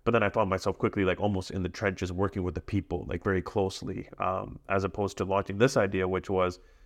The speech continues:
to, uh, start to gather good news and start to broadcast that. But then I've always seen other organizations do it. And you know what?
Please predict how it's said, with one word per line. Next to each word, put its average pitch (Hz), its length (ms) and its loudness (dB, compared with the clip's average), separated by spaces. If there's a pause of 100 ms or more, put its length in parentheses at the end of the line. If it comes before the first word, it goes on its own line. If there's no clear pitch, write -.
(160)
to, 98 580 0
uh, 92 200 2
start 127 600 2
to 98 140 0
gather 98 560 2 (120)
good 107 180 2
news 104 520 -2
and 95 160 -6
start 98 260 0
to 101 60 -10
broadcast 113 640 2
that. 90 280 0 (540)
But 151 100 -2
then 160 120 2
I've 151 180 2
always 170 320 0
seen 151 220 0
other 147 240 2
organizations 135 640 0
do 131 100 2
it. 139 80 2
And 120 180 0
you 117 80 0
know 120 120 2
what? 156 240 0